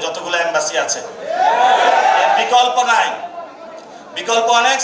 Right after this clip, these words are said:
সৃষ্টি করেছিলেন, লাভ হয় নাই, ভবিষ্যতেও লাভ হবে না, কারণ আমরা এখনো জীবিত আছি। যদি কোনো কিছু লাভ করতে হয়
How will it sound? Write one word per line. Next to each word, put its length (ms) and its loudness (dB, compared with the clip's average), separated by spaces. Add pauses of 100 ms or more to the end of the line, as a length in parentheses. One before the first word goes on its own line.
সৃষ্টি 320 -6
করেছিলেন, 480 0 (640)
লাভ 180 2 (120)
হয় 240 0
নাই, 120 -2 (880)
ভবিষ্যতেও 560 0 (100)
লাভ 120 2 (100)
হবে 240 -2
না, 80 -4 (1300)
কারণ 260 2 (120)
আমরা 160 0 (120)
এখনো 300 -6
জীবিত 240 -8 (180)
আছি। 240 -2 (1200)
যদি 280 4
কোনো 220 0
কিছু 180 -4 (140)
লাভ 160 4 (160)
করতে 300 -6
হয় 180 -2